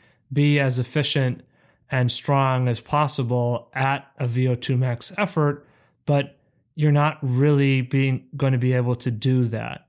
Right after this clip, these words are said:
And there's research and evidence, and people talk about this. It's just, again, you know, the kinds of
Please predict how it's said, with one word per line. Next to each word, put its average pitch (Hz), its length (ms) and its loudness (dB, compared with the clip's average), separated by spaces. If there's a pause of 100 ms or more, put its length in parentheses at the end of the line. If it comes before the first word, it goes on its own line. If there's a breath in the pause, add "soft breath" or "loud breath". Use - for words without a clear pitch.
And 131 420 0 (720 soft breath)
there's 135 300 2
research 147 760 0 (100)
and 123 380 0
evidence, 135 600 0
and 127 300 -2
people 180 360 -4 (140)
talk 233 340 -2
about 123 360 -2
this. 123 460 -4
It's 131 220 -4
just, - 320 -2 (500 soft breath)
again, 139 680 0
you 139 100 -2
know, 123 300 0
the 123 100 -2
kinds 123 320 -2
of 123 220 -2